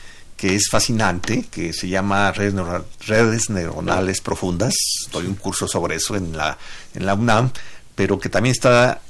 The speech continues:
realmente rompiendo paradigmas, digamos, dentro de la ingeniería, eh, de inteligencia artificial, y se está aplicando muy bien tanto a lengua como a texto,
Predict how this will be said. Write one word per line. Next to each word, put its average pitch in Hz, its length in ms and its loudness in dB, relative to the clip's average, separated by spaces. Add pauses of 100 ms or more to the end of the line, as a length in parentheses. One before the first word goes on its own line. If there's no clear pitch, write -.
realmente 110 440 0
rompiendo 95 760 2
paradigmas, 90 680 0
digamos, 82 400 -4
dentro - 340 -10
de 60 120 -10
la 55 120 -12
ingeniería, 69 800 -8 (580)
eh, - 300 -10
de 73 80 -8
inteligencia - 460 -8
artificial, 123 640 2
y 98 260 -2
se - 140 -6
está - 140 -2
aplicando 98 440 -2
muy 98 220 -2
bien 92 200 -4
tanto 82 480 -4
a 76 120 -2
lengua 92 440 -2
como - 200 -8
a - 80 -10
texto, 107 520 0